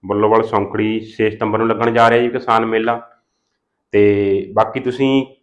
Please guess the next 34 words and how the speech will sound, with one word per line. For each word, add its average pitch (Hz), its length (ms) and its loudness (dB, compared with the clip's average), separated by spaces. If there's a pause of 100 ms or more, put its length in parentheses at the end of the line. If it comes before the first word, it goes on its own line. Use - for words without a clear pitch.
(120)
ਕੁਮੈਂਟ 123 320 2
ਜ਼ਰੂਰ 127 300 0
ਕਰਿਓ 123 180 2
ਵੀ 120 80 -2
ਤੁਸੀਂ 127 220 -8
ਕਿਹੜੇ 131 280 2
ਮੇਲੇ 131 180 4
'ਤੇ 107 140 0
ਆਓਗੇ, 92 260 -4 (420)
ਠੀਕ 101 100 -8
ਆ 117 60 0
ਜੀ। 117 100 -6 (520)
ਤੁਸੀਂ 113 220 0 (120)
ਕੁਮੈਂਟ 113 280 2
ਜ਼ਰੂਰ 117 260 2
ਕਰਿਓ 113 240 4
ਵੀ 113 80 0
ਤੁਸੀਂ 117 220 -6
ਕਿਹੜੇ 117 220 -2
ਕਿਹੜੇ 123 180 -4
ਮੇਲੇ 107 240 -2
'ਤੇ 107 140 -4
ਆਓਗੇ। 104 300 -4 (880)
ਤੇ 127 240 4
ਉਸ 127 140 0 (100)
ਤੋਂ 131 100 6
ਬਾਅਦ 131 160 8 (480)
ਅਗਲਾ 123 180 6
ਕਿਸਾਨ 120 340 0
ਮੇਲਾ 117 200 0
ਲੱਗਣ 113 300 -2
ਜਾ 104 180 6
ਰਿਹਾ 107 140 2
ਜੀ 117 120 -4